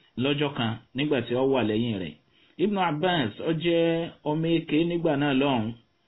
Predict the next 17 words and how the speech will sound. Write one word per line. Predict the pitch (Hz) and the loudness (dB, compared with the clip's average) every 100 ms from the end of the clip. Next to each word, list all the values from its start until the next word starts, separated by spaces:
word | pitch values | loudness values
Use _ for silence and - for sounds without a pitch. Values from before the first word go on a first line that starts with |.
| _ - | _ -4
tí | 175 | 0
Ànábì | 147 151 165 147 | 2 0 2 0
ń | 127 | -2
kọ́ | - 147 131 123 - _ _ _ _ | -2 0 0 -2 -12 _ _ _ _
ní | 110 143 160 160 165 - - _ - | -2 2 2 2 0 -2 -12 _ -6
ẹ̀kọ́ | 110 117 143 156 | -6 -4 0 2
ẹ̀sìn, | 165 160 123 82 - _ _ _ | 0 -2 -6 -6 -12 _ _ _
tí | 143 | -2
ń | 151 151 | -2 -2
kọ́ | 147 147 | -2 0
ní | 151 | 2
àdìọ́kọ̀ | 175 123 117 143 156 131 | 0 0 2 0 0 -2
tó | 123 | 0
yanrantí | 131 131 131 123 131 | 0 2 0 -2 -4
pé, | 139 147 143 139 | 0 2 4 4
"Ya | 117 151 180 | 2 2 0
gulam, | 175 151 160 160 110 | 0 2 2 0 -2